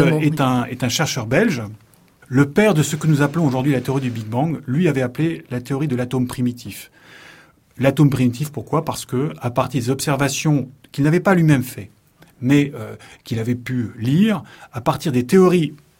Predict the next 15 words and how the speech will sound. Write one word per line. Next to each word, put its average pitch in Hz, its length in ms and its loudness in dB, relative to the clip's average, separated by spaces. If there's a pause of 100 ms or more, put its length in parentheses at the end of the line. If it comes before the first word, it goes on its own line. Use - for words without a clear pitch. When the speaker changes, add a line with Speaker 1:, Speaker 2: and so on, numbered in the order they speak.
(120)
Speaker 1:
qu'il 240 160 0
avait 220 160 2
tirées 214 240 -2
d'Einstein 190 400 -2
en, 143 100 -6
en 127 140 -8
particulier, 143 680 -8 (360)
eh - 20 -8
bien, 151 120 4
c'était, 170 300 4
en, 143 380 -6
au 131 80 -2
fond, 185 240 -2
l'univers 151 720 4
doit 147 520 0